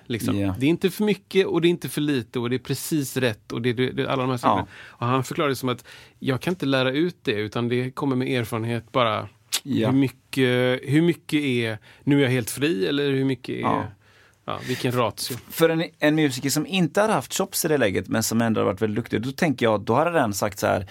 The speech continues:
Speaker 2: "Nej, jag, jag gör, jag gör inte ett solo, utan jag håller mig till det vi har gjort,
Speaker 1: Ja.
Speaker 2: det som står i noterna som jag
Speaker 1: Ja.
Speaker 2: har övat på."
Speaker 1: Ja.
Speaker 2: Eh, då kanske man inte klassiskt, eller klassiskt, då kanske man inte har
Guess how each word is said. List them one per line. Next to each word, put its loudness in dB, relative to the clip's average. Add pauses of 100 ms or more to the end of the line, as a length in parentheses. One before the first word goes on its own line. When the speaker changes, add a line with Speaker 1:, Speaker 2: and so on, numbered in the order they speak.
(120)
Speaker 2:
"Nej, 2
jag, -2
jag 2
gör, 2
jag 0
gör 2
inte -4
ett -6
solo, 0
utan 0
jag 2
håller 2
mig 0
till -8
det 2
vi 0
har 0
gjort, -4
Speaker 1:
Ja. 2
Speaker 2:
det 2
som -2
står 0
i 2
noterna 0
som 0
jag 4
Speaker 1:
Ja. 6
Speaker 2:
har 4
övat -4
på." 0
Speaker 1:
Ja. 2 (440)
Speaker 2:
Eh, 2
då 0
kanske -2
man 2
inte 2 (440)
klassiskt, -2
eller 0 (200)
klassiskt, -6
då 0
kanske 0
man 4
inte -2
har 2